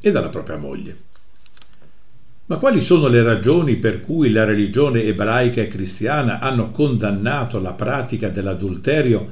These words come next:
con una durezza e una intransigenza maggiori di quelle dimostrate da altre religioni?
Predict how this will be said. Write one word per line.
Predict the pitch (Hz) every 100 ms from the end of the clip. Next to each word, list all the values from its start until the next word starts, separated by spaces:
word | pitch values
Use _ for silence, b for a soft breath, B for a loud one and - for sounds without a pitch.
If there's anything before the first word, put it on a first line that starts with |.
| B B B B
con | - 117
una | 180 139 104
durezza | 113 120 151 - - - 104 98
e | 120
una | 120 113 117
intransigenza | 170 143 123 123 107 110 98 135 147 - 107 90
maggiori | 110 117 95 143 185 123
di | 98 95
quelle | 135 139 98
dimostrate | 104 98 98 113 127 139 120 95
da | 92 117
altre | 120 113 92
religioni? | 85 78 113 175 147 -